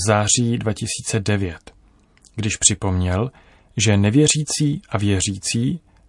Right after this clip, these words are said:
se navzájem potřebují a že katolík se nemůže spokojit s tím, že má víru, ale musí hledat Boha, a to ještě více, a v dialogu s druhými se znovu a hlouběji učit o Bohu.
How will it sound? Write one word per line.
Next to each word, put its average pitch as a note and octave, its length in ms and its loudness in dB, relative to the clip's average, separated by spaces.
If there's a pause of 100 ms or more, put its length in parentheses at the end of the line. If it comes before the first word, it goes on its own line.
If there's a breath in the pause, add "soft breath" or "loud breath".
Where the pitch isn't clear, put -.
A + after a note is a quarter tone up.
(120)
se A#2 100 4
navzájem B2 560 4
potřebují F#2+ 720 -2 (1080 soft breath)
a A#2 80 4
že B2+ 220 6
katolík B2 640 4 (120)
se B2+ 100 6
nemůže C#3+ 380 4
spokojit G2+ 540 0
s - 200 -4
tím, G#2 340 2
že G#2 160 2
má F#2+ 280 4
víru, F#2 600 -2 (580 soft breath)
ale A#2 100 4
musí C3 360 2
hledat A#2 420 4
Boha, A#2+ 500 2 (360)
a - 80 0
to D3 120 6
ještě C#3 320 4
více, C3+ 420 0 (720 loud breath)
a G#2+ 100 2
v G2+ 80 -2
dialogu D3+ 640 6
s C#3 120 -2
druhými C#3 480 6
se A#2+ 160 0 (140)
znovu B2 340 4
a A#2+ 80 0
hlouběji B2 720 6
učit A#2 380 0
o G#2+ 80 2
Bohu. E2+ 280 -4